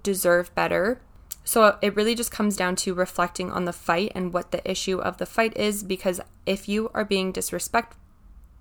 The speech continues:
why can't I say disrespected today? <laughs> If you are being disrespected, you deserve better.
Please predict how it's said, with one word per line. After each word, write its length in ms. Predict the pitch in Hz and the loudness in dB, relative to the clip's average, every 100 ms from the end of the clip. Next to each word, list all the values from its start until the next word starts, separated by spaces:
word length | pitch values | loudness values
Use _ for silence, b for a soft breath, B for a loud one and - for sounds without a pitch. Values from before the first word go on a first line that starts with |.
| - - | -20 -10
why 280 | 180 180 | -4 -4
can't 280 | 196 - 208 - | -4 -6 -6 -6
I 120 | 220 | -6
say 280 | - 180 180 | -4 -4 -4
disrespected 800 | 185 - 185 - 185 - - | -6 -6 -6 -6 -6 -6 -10
today? 400 | - 190 - - - | -8 -8 -8 -8 -12
<laughs> 40 | - - - - B B B B - | -16 -20 -20 -18 B B B B -2
If 240 | 240 - | -2 0
you 400 | 208 202 254 285 | 0 2 2 4
are 140 | 285 | 4
being 340 | 277 269 254 214 - | 4 4 2 2 0
disrespected, 880 | 220 - 220 - 180 - 180 175 - | 0 2 0 2 0 0 -2 -2 -6
you 340 | 170 170 180 | -12 -6 -2
deserve 440 | 190 185 175 175 | -2 2 2 2
better. 360 | - - 180 240 | 0 0 0 0